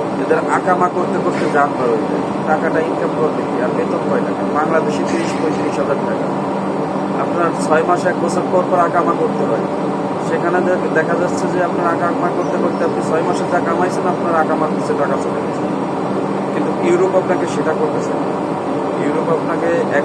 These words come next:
বছর, দুই বছর, আহ, ছয় বছরের কাগজ করে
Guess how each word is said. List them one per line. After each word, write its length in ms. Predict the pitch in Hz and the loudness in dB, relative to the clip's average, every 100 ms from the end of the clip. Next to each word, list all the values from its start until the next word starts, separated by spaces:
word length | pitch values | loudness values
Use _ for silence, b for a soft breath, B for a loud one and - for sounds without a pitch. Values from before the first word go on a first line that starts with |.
| - | 4
বছর, 220 | - 160 - | 4 2 2
দুই 140 | 156 147 | 2 2
বছর, 280 | 143 - - | 4 4 4
আহ, 720 | - - - - 135 143 147 - | 2 -2 -4 -2 -2 0 0 2
ছয় 160 | 147 147 | 2 4
বছরের 540 | 156 160 151 147 156 151 156 - - - | 4 4 4 6 4 4 0 0 -2 0
কাগজ 320 | 156 156 - | 2 2 2
করে 160 | 156 | 2